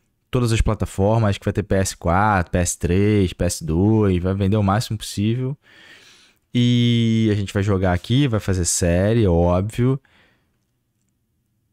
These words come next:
Cara, vai ser um bom jogo,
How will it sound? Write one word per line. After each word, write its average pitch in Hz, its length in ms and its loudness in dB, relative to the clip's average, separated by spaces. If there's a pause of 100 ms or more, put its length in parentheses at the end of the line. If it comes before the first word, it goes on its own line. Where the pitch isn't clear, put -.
(220)
Cara, 87 380 0 (960)
vai 262 160 -2
ser - 100 -6
um 190 100 -2
bom 147 160 2
jogo, 143 400 0